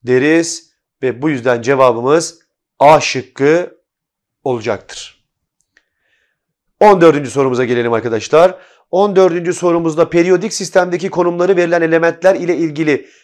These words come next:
aşağıdakilerden hangisi yanlıştır demiş. Hemen bakalım arkadaşlar. Atom hacmi en büyük olan klordur demiş.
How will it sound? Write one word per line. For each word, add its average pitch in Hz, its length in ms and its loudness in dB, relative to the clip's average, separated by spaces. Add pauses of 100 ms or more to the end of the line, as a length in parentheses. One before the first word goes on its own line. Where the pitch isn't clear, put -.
(140)
aşağıdakilerden 165 1800 0
hangisi 180 520 -6
yanlıştır 143 640 0
demiş. 139 500 -8 (300)
Hemen 180 320 -2
bakalım 156 320 2
arkadaşlar. 131 760 0 (420)
Atom 190 300 2
hacmi 190 340 0
en 208 320 -4
büyük 190 220 -6
olan 190 300 0
klordur 180 520 2
demiş. 147 460 -4